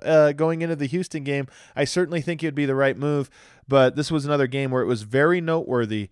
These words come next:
that the Nuggets stuck with their same lineup. Um,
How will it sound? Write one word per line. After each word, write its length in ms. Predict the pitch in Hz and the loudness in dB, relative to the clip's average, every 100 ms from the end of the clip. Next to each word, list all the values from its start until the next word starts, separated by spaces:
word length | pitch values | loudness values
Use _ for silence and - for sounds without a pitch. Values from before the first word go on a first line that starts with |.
| _ _ _ - | _ _ _ -6
that 140 | 120 | -4
the 60 | 127 | -2
Nuggets 380 | 135 123 - - | 0 -2 -6 -12
stuck 360 | - - 139 - | -14 -2 -2 -2
with 140 | 123 | -4
their 120 | 123 | -4
same 260 | - 131 117 | -2 -4 -2
lineup. 300 | 117 107 - _ _ _ _ _ _ _ _ - _ | -4 -4 -8 _ _ _ _ _ _ _ _ -20 _
Um, 340 | 196 208 202 | 4 4 4